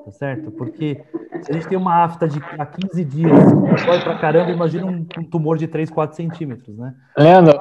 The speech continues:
Speaker 2: você, você é novo, eu tenho, eu tô fazendo esse ano quarenta e dois anos de formado, não mudou absolutamente nada a fase de diagnóstico desde que eu era residente. E quando eu era residente, é,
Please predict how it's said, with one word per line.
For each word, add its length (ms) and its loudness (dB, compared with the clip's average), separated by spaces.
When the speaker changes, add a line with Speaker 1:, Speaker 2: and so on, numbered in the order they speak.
Speaker 2:
você, 760 -6
você 320 -4
é 60 2
novo, 560 0
eu 80 -2
tenho, 260 -4
eu 160 -4
tô 200 -2
fazendo 460 -4
esse 160 -6
ano 140 0
quarenta 380 0
e 40 2
dois 240 0
anos 200 -2
de 80 -6
formado, 580 -2
não 140 -6
mudou 420 2
absolutamente 720 0
nada 720 2
a 40 -10
fase 360 2
de 60 -2
diagnóstico 560 0
desde 220 2
que 60 -10
eu 60 4
era 180 8
residente. 680 0
E 100 2
quando 260 4
eu 80 8
era 140 8
residente, 680 0
é, 260 -8